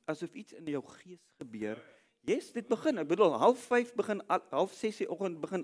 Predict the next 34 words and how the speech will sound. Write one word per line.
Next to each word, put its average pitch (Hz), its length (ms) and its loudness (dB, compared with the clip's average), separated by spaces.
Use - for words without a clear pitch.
alles 196 240 -2
vir 151 120 -6
my 117 120 2
moeilik. 107 480 -8
Okay? 165 240 -4
Just 190 160 -2
to 208 80 -6
be 185 140 2
very 170 260 8
honest 170 380 2
with 143 160 -8
you, 123 100 -2
dit 135 160 2
is 190 160 0
nie 269 140 0
maklik 175 400 2
selfs 190 320 2
nou 160 320 2
om 160 80 0
in 156 120 0
die - 40 0
oggende 175 320 -2
te 170 80 -4
bid 156 320 4
en 156 80 -4
aan 151 80 -2
die 143 80 -4
gang 175 240 -4
te 185 80 -4
kom 147 240 -4
nie. 123 140 -6
Maar 151 160 4
deur 196 240 6
daai 160 380 6